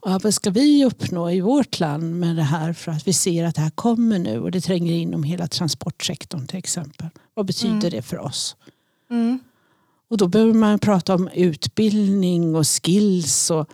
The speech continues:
Speaker 1: alltså, det här engelska ordet som betyder att det inte bara är universitetsutbildare som behövs. Vi behöver liksom alla möjliga nivåer på kunskap. Den som praktiskt
Speaker 2: Mm.
Speaker 1: kan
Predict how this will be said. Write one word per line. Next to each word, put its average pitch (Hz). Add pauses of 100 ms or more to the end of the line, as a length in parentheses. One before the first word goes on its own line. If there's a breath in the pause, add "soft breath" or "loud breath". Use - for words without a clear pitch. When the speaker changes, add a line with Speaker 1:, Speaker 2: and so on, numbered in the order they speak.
(520 soft breath)
Speaker 1:
alltså, 151 (200)
det 180
här 170
engelska 185
ordet 175
som 185
betyder 175
att 175
det 196
inte 170
bara 196
är 196
universitetsutbildare 214
som 254
behövs. 165
Vi 190
behöver 202
liksom 202 (680 loud breath)
alla 214
möjliga 214 (320)
nivåer 185
på 180
kunskap. 185
Den 190
som 220
praktiskt 226
Speaker 2:
Mm. 196
Speaker 1:
kan 196